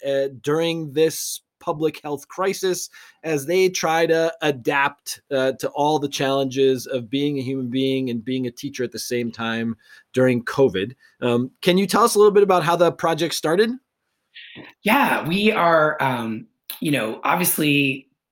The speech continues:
Speaker 2: trying to document how education is changing. That's kind of a mission of, of EdSurge and our podcast, and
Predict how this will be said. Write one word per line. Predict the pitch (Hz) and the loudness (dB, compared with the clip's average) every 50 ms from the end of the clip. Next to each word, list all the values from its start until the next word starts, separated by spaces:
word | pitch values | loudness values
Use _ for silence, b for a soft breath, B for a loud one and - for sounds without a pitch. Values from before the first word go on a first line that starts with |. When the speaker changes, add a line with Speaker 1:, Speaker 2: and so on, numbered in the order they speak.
| _ _ | _ _
Speaker 2:
trying | - - - 151 131 139 135 131 | -4 -4 -2 -2 0 0 -2 -2
to | 131 - 127 | -2 -4 -4
document | - 123 113 120 123 - 135 127 123 117 113 123 123 - _ _ _ _ _ _ _ - | -4 -2 -2 -2 -2 -2 0 0 0 -2 -2 -6 -8 -12 _ _ _ _ _ _ _ -6
how | - - 147 156 | -4 -2 0 2
education | 156 147 139 139 - 156 139 - 131 | 2 2 0 0 -2 -2 -2 -2 -4
is | 123 117 - | -4 -4 -4
changing. | - - 143 135 123 123 117 104 98 95 | -6 -4 -4 -2 -2 -2 -4 -6 -8 -8
That's | 95 98 - - | -10 -10 -10 -8
kind | - 113 107 107 | -6 -6 -6 -6
of | 101 | -6
a | 101 | -6
mission | 101 101 101 98 - - 101 | -6 -4 -4 -4 -4 -4 -4
of, | 98 95 95 - - | -6 -8 -8 -8 -6
of | 113 101 - | -6 -6 -6
EdSurge | - 107 107 - - 107 101 104 | -4 -6 -4 -4 -4 -4 -6 -6
and | 104 101 | -8 -8
our | 98 95 - | -10 -10 -10
podcast, | - - 98 101 95 - 104 92 90 87 85 - - - | -8 -6 -6 -6 -6 -6 -8 -8 -8 -8 -8 -8 -4 -2
and | 101 110 104 104 107 | -2 -2 -2 -2 -6